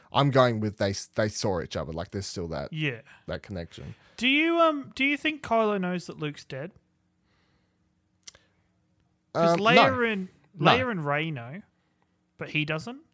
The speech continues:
Speaker 1: I don't think he has any idea. He has no connection to Luke. He wouldn't have felt that, no. I don't think
Speaker 2: Okay,
Speaker 1: so.
Speaker 2: cool.
Speaker 1: Um, okay. One, one thing about this movie that I had, uh, especially after finish it the second time,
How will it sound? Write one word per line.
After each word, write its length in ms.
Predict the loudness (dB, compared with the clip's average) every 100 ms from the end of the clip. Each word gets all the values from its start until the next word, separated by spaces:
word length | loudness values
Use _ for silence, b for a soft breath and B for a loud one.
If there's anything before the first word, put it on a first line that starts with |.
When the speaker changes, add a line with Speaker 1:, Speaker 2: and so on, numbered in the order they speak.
| 2
Speaker 1:
I 80 | 2
don't 140 | 2
think 140 | -2
he 100 | -2 0
has 220 | 0 -6 -6
any 200 | 0 2
idea. 240 | 2 0
He 60 | 2
has 120 | 2
no 140 | 2 0
connection 380 | 0 -2 -2
to 60 | -2
Luke. 180 | -2 -2
He 100 | -2
wouldn't 200 | -2 -4
have 80 | -4
felt 220 | -6 -6
that, 160 | -12 -12
no. 180 | -14 -16 _ -14
I 40 |
don't 160 | -12 -10
think 180 | -10 -10
Speaker 2:
Okay, 80 | -12
Speaker 1:
so. 80 | -14
Speaker 2:
cool. 180 | -18 -20 _ b b b b b b b b b b -4 2
Speaker 1:
Um, 600 | 6 6 4 2 -2 -4 _ _ _ _ _ _ -2
okay. 320 | 2 2 0 B B B _ _ _ _ _
One, 360 | -4 2 2 2 -4
one 240 | 0 0 0
thing 340 | 0 2 0
about 320 | 0 -2 -2 _ _ -12
this 180 | -10 -4
movie 440 | -2 -2 -2 -6 -6
that 120 | -2
I 80 | -2
had, 400 | 0 0 0 -2 -10 _ _ _ _ -14
uh, 220 | -6 -4
especially 340 | -4 -2 0 0
after 140 | -2
finish 300 | -2 -2 0
it 260 | -2 -4 -10
the 80 | -6
second 280 | -4 -4 -4
time, 480 | -2 0 0 -4